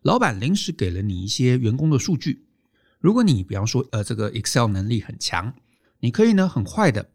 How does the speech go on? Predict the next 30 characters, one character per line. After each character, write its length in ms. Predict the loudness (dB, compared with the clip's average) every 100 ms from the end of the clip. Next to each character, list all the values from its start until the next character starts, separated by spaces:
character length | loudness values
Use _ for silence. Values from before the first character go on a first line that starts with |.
| _
把 120 | -8
这 100 | -2
些 100 | -2
资 200 | 0 2
料 340 | 2 0 -6 _
整 160 | 0 2
理 100 | 2
出 200 | 0 0
来， 260 | 0 -2 -12 _ _ _ _
啊， 120 | -8
或 220 | 0 2
者 80 | 4
是 160 | 2 4
你 140 | 4
的 80 | 2
Word 300 | 4 4 4
很 180 | -2 -2
厉 160 | 0
害， 260 | 0 -2 -6 _ _
老 180 | 0 2
板 140 | 2 2
要 100 | 2
制 160 | 0
作 200 | 4 4
一 40 | 4
些 220 | 4 2
合 180 | 4 6
约 120 | 6
文 200 | 6 2
件 200 | 0